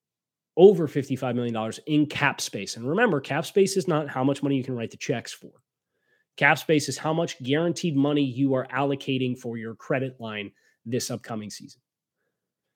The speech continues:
The first thing is extending Christian Wilkins. Christian Wilkins is on the books for about a ten and a half, eleven million dollar fifth year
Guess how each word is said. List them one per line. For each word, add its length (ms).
The 80
first 340
thing 160
is 140
extending 460
Christian 380
Wilkins. 460
Christian 320
Wilkins 320
is 100
on 140
the 80
books 280
for 200
about 440
a 60
ten 320
and 120
a 40
half, 300
eleven 340
million 300
dollar 400
fifth 380
year 220